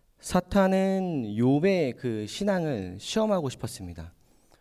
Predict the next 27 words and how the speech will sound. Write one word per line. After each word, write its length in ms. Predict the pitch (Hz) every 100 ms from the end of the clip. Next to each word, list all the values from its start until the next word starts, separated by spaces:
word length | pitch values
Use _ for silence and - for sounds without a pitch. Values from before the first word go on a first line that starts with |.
| _ _ -
욥이 260 | 123 180
정말로 440 | 175 135 165 170 165
하나님을 680 | 190 196 180 170 170 156
사랑하고 720 | 135 180 175 143 120 139 104 - - _ _ _
그 180 | - 185
어떤 640 | 120 135 139 - 196 165
고난과 580 | 131 135 160 160 160 147
고통 400 | - 123 - 151
속에서도 640 | 143 143 139 131 127 214 - - _ _ _
하나님에 480 | - 190 185 185 170
대한 340 | 160 156 139
그의 300 | - 127 131
신앙을 640 | 131 170 156 165 156 95 - _ _ _ -
놓지 400 | 117 127 - 160
않을 220 | 123 131
수 160 | 131 123
있는지 520 | 101 101 135 107 95 - - _
검증하고 680 | - 107 123 139 170 139 110
싶었습니다. 640 | - 101 - 82 80 82 - _ _ _ _ _
그가 260 | 151 160
하나님을 380 | 190 202 196 185
경외하는 460 | 165 151 170 165 160
그 100 | 165
마음과 460 | 127 127 151 156
신앙의 340 | 151 180 175 160
한계를 360 | 165 160 151
검증하고자 880 | 135 127 131 151 147 123 120 165 101